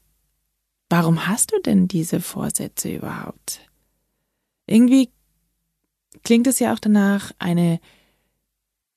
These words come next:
nicht wirkliche Zufriedenheit mit sich selbst. Hm, vielleicht sagt auch dein Außen, „Ah, du musst dringend mal wieder abnehmen.“ Vielleicht fühlst du dich selbst auch nicht wohl in deiner Haut.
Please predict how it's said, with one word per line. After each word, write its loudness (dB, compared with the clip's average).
nicht 4
wirkliche 4
Zufriedenheit -2
mit 4
sich -2
selbst. -2
Hm, -2
vielleicht 4
sagt 2
auch 0
dein 2
Außen, 4
„Ah, -6
du -2
musst 0
dringend -4
mal -8
wieder -4
abnehmen.“ -2
Vielleicht 2
fühlst 2
du -6
dich 2
selbst 0
auch -2
nicht -6
wohl 0
in 0
deiner -2
Haut. -8